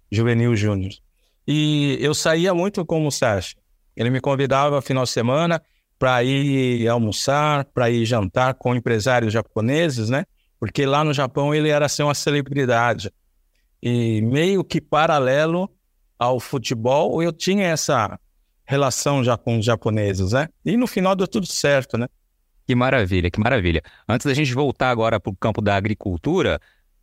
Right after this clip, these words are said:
Speaker 2: uma curiosidade aqui, né? Como é que foi jogar com o Zico?
Speaker 1: Eu, como brasileiro, você vê, né? Tem a, a experiência de assistir jogos quando jovem, né? Dos grandes jogadores de futebol, né?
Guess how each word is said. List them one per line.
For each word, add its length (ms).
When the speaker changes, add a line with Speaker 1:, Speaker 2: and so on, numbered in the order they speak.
Speaker 2:
uma 160
curiosidade 600
aqui, 280
né? 320
Como 200
é 60
que 80
foi 160
jogar 220
com 100
o 20
Zico? 300
Speaker 1:
Eu, 360
como 300
brasileiro, 920
você 400
vê, 300
né? 160
Tem 240
a, 280
a 100
experiência 540
de 80
assistir 440
jogos 500
quando 260
jovem, 480
né? 180
Dos 280
grandes 340
jogadores 560
de 60
futebol, 640
né? 180